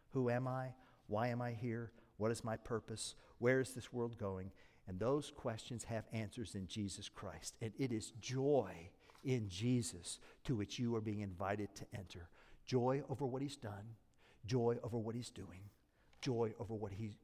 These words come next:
will do. What kind of joy do you want? Joy from below, temporary, or joy from on high? True joy is more than just a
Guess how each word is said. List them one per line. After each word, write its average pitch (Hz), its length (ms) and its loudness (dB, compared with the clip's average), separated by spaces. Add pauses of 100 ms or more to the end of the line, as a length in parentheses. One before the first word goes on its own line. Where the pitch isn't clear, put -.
(120)
will 139 240 2
do. 92 200 -12 (240)
What 160 160 2 (240)
kind 120 280 0
of 113 80 -8
joy 104 260 -6
do 117 60 -4
you 90 260 -10
want? 131 180 -6 (1500)
Joy 110 300 -2
from 101 180 -4
below, 107 480 2 (720)
temporary, 139 640 -2 (1800)
or 104 260 -6
joy 117 520 -2
from 92 160 -8
on 98 180 -4
high? 85 420 -10 (2250)
True 190 360 -2
joy 113 380 0
is 107 120 -6
more 110 200 0
than 104 140 -2
just - 240 -8
a 101 60 -4